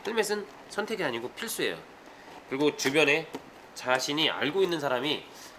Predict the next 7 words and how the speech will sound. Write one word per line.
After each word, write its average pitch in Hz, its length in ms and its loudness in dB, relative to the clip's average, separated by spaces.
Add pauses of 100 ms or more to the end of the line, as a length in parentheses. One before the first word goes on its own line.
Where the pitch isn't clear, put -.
(180)
헬멧을 208 400 0
착용하지 202 680 2
않고 143 340 -2
있다면 123 400 0 (340)
코덱에 233 360 0
뭐라고 120 400 4
해주세요. 135 360 -6